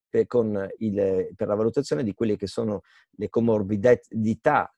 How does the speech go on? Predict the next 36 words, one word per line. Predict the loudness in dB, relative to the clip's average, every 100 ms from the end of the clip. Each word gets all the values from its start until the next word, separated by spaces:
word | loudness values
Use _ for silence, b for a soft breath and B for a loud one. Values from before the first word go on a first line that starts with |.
| -4
collegate | -2 2 2 2 0
alla | -4
sindrome | -4 -4 -4
metabolica, | -2 0 0 -2 -6
tra | -12 -6
cui | -4
il |
rischio | -4 -6 -6
di | -4
malattia | 0 -2 -2 -2 -2 0
e | 0
morte. | 2 -2 -4 _ -6 -6 _ _ b b b
Questa | 0 0 2 0
è | 0 0
una | -2 -4 -4 -6
foto | -6 -2 0 0
che | -6
fa | -4 -4
vedere | 0 2 4 2 0 -4
come | -2 0 2
viene | 2 0
presa | 4 4 4 2
la | -2
circonferenza | -4 -8 -8 -6 -6 -6 -4
vita, | -2 -2 0 -2
ma | 2 0
anche | 0 -6 -8
che | -4 -2 -2 -4 -12
esiste | -6 -2 -2 -2
un | -2 -2
altro | -4 -6
fattore | -6 -8 -2 0 0
chiamato | -4 -6 -6 -6
V | -6 -4 -4
H | -6 -4 -2
R, | -2 -2 -4